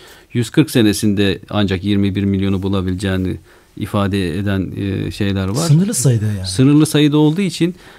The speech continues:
Speaker 1: tabii para, e, transfer yapmak isteyen, e, insanlar da, e, bu talebi arttırıyorlar veya eksiltiyorlar. E, dolayısıyla bu tabii, e,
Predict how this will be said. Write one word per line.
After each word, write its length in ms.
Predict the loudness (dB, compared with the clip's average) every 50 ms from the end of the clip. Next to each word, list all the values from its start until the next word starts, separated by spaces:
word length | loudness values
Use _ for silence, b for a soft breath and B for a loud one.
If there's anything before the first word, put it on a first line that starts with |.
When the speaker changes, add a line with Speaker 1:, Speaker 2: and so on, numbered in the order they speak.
| B B -2
Speaker 1:
tabii 220 | 0 2 2 2
para, 360 | 2 4 4 6 6 6 6
e, 480 | 4 2 0 0 2 2 4 4 2 0 0
transfer 400 | 2 2 4 4 4 4 6 6
yapmak 380 | 6 6 4 4 4 2 2 0
isteyen, 460 | -2 0 2 2 4 4 4 2 0 -4 -4 -2
e, 280 | 0 2 2 0 0
insanlar 640 | 0 0 0 0 2 2 2 2 4 2 2 2 0
da, 180 | -2 -4 -6 b b b b b _ -4
e, 160 | -2 0 0 0 -2 -6 -12 _ _ -4
bu 80 | -2 0
talebi 460 | 2 4 4 4 4 4 2 0 -2 -4 -8 -10 -4 -2
arttırıyorlar 760 | -2 -2 -2 -4 -6 -4 -2 -2 -2 -2 -2 -2 -4 -4
veya 220 | -2 -2 -2 -2 -2
eksiltiyorlar. 720 | -2 -4 -4 -4 -6 -8 -6 -4 -4 -2 -2 -2 -4 -6 B B B B B B B B B -4
E, 40 | -2
dolayısıyla 680 | -2 0 2 4 6 6 6 6 4 4 2 2 4 4
bu 180 | 4 2 2
tabii, 380 | 2 2 4 4 4 2 2 0 b b b b b b b b _ -4 -2
e, 340 | 0 0 0 0 0 -2